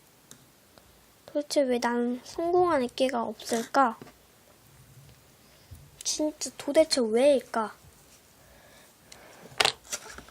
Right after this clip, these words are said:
제가 동생이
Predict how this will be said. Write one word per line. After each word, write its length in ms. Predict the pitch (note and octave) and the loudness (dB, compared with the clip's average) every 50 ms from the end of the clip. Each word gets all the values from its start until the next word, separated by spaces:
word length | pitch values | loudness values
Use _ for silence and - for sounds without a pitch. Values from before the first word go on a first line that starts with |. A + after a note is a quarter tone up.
| - - - - - - - - - - | -10 -10 -10 -12 -18 -18 -20 -20 -18 -12
제가 400 | - - D#4 - - D4 D4+ - - - - - - - - - - - - - - - - - - - - - - - - - - - - - - - - - - - - - - - - | -10 -10 -6 -2 -2 -2 -2 -4 -10 -16 -20 -20 -20 -20 -20 -20 -20 -20 -18 -16 -16 -16 -16 -18 -20 -20 -20 -20 -20 -20 -20 -20 -20 -20 -20 -20 -20 -20 -20 -20 -20 -20 -20 -20 -20 -20 -18
동생이 600 | - - C#4+ C#4+ D4 - - D4+ D4+ D4 D4 | -12 -10 -10 -10 -8 -8 -6 -6 -6 -6 -8